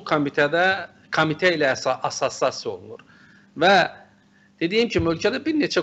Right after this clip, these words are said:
qurum vergi ilə məşğul olmamalıdır. Vergi yığımı ilə bağlı bir qurum məşğul olmalıdır. Mən hesab edirəm ki, Gömrük Komitəsi ləğv olunub, bunun funksiyaları Vergilər Nazirliyinə, Vergilər Xidmətinə birləşdirilməlidir və, e, bu daha,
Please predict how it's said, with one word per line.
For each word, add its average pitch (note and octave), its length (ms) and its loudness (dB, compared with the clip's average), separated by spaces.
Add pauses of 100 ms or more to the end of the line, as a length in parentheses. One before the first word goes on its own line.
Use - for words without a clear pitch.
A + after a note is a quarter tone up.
qurum F3+ 320 0
vergi E3 460 0
ilə D#3 260 2
məşğul D#3 400 -2
olmamalıdır. A2+ 640 -2
Vergi D#3 340 2
yığımı D#3+ 240 2
ilə C#3 180 4
bağlı D3 440 2
bir D#3+ 140 0
qurum D3+ 280 6
məşğul A#2+ 400 2
olmalıdır. B2 460 -2
Mən D#3 100 0
hesab D#3+ 240 0
edirəm C3+ 280 0
ki, C#3+ 300 -6 (600)
Gömrük C#3 400 4
Komitəsi B2+ 480 0
ləğv C#3+ 320 2
olunub, E3+ 420 0
bunun C#3 300 -2
funksiyaları C#3 600 0
Vergilər C3 420 2
Nazirliyinə, A#2 600 -4 (100)
Vergilər C3 400 4
Xidmətinə A2+ 560 -8
birləşdirilməlidir A2+ 1040 -2
və, D#3 140 6 (760)
e, A2+ 680 -4 (400)
bu F3 380 8
daha, E3 260 6